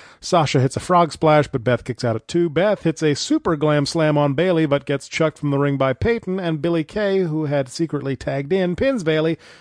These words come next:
to become the new W W E Women's Tag Team Champions. Grade A. This match was in solid B territory until that finish. I one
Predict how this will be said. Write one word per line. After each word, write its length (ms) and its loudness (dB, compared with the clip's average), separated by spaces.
to 140 0
become 480 0
the 220 0
new 480 0
W 380 0
W 340 0
E 200 2
Women's 420 0
Tag 340 -2
Team 220 0
Champions. 640 -2
Grade 460 0
A. 420 2
This 160 0
match 300 0
was 160 0
in 140 2
solid 580 0
B 240 -2
territory 720 0
until 380 -2
that 200 0
finish. 400 -6
I 160 -2
one 520 0